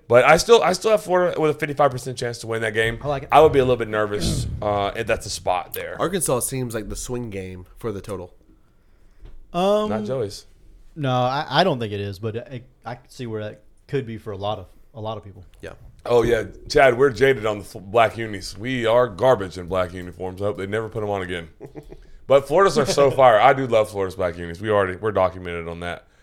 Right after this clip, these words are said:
Speaker 1: Um, Joey, you wanna go to L S U?
Speaker 2: Yep. Uh,
Speaker 1: They're going to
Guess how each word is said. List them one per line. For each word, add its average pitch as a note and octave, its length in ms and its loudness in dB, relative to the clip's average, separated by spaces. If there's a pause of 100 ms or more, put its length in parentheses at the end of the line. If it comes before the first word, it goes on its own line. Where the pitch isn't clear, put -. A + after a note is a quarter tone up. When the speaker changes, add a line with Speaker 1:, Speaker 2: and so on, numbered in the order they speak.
(960)
Speaker 1:
Um, C#3 540 6 (260)
Joey, C#3 220 6
you B2 60 0
wanna C3 120 0
go C#3 80 4
to B2 80 4
L C3+ 140 4
S - 160 -2
U? F#2+ 180 -6 (320)
Speaker 2:
Yep. - 180 2 (600)
Uh, B2+ 140 4
Speaker 1:
They're B2+ 260 4 (160)
going A#2 440 2
to G2+ 640 -6